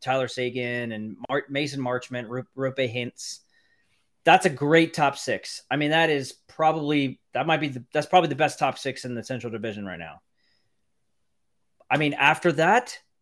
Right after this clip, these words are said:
there's not much there. I mean, there's, there's, like,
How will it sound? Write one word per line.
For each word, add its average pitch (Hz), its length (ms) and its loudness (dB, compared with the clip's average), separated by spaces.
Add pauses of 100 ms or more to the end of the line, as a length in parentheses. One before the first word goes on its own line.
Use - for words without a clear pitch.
(120)
there's 175 200 4
not 208 200 4
much 214 240 2
there. 185 220 4
I - 40 2
mean, 185 240 0
there's, 185 480 0
there's, 156 200 -2
like, 175 300 4